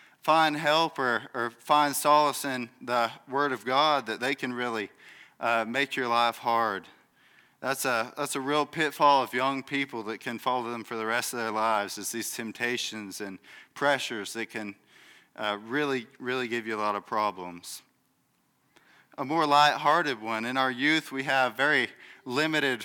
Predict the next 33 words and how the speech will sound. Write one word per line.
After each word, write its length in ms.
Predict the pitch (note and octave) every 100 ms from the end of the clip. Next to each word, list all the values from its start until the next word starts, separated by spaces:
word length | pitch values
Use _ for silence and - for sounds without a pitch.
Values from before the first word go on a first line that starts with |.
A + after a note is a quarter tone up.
| - -
resources, 840 | G#2+ D3+ F3+ - C3 A#2 A#2+ G#2+
so 220 | - A#2+
to 80 | G#2+
speak. 580 | - - G#2+ G2 - -
Uh, 300 | G#2 A2 G2 F2+ - _ - - - -
there 120 | C#3
are 60 | D#3
many 200 | E3 D#3+
times 420 | F3 D#3 D#3 D#3
that 100 | C#3
I 220 | C#3+ C3 - - - -
go 300 | C3+ D#3 E3
and 100 | D#3
I 60 | D3
wanna 240 | D3+ D3+
go 240 | C#3+ D3+ D3
buy 260 | C#3+ D3 D3+
something 360 | D#3+ D3+ C#3+
at 180 | B2+ -
Sonic 580 | - D#3 D#3+ C#3 B2+ B2
or 240 | G#2+ G2 - - - -
go 200 | C3+ C#3
buy 260 | C3+ C3+ C3+
a 40 |
drink 400 | A#2+ D3 D#3 -
or 80 | B2
go 140 | C3
buy 300 | C3 C#3 C3+
a 40 | C3
new 340 | D3 D3 C#3 - -
something 840 | - D3+ D3+ C#3 - C3+ B2 - _ -
fun, 460 | D3+ D3+ C3+ A#2+
and 140 | G2+